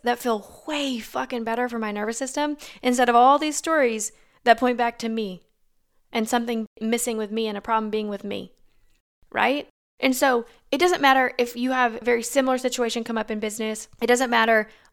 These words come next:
what it is. Literally, you can take key points away from this conversation that is applicable for literally anything that you navigate in business, right? Your brain will try to connect the dots in some form or fashion, but you get to choose the story with which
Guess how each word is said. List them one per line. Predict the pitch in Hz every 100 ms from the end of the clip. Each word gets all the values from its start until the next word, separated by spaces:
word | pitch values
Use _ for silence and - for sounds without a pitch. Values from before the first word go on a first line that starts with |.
| _ -
what | 220 233 240
it | 214
is. | 160 - - _ _ _ _
Literally, | 254 277 330 330
you | 269 262
can | 277 254
take | 233 226
key | - 220
points | - 208 214 -
away | 208 196 208 240
from | 226
this | 208 196
conversation | 214 208 196 196 185 233 247 277 - -
that | 254
is | 247 240
applicable | 240 254 262 247 247
for | 240 233
literally | 247 262 262 247
anything | 247 247 240 233
that | 214
you |
navigate | 208 196 196 196
in | 156
business, | 170 151 98 95 - - _ _ _ _ -
right? | 226 220
Your | 226 262
brain | 220 233 247 254
will | 233
try | 220 - 233 240
to | 240 247
connect | 247 226 214 208
the | 202
dots | 190 165 - - - _ _ _ _ _
in | - 240
some | 226 254 240 226
form | 226 214
or | 208
fashion, | 202 196 208
but | 196 214
you | 202 214 269 294
get | 262 247
to | 240
choose | 233 226 214
the | 208
story | - 220 233 233
with | 214 214
which | 220 220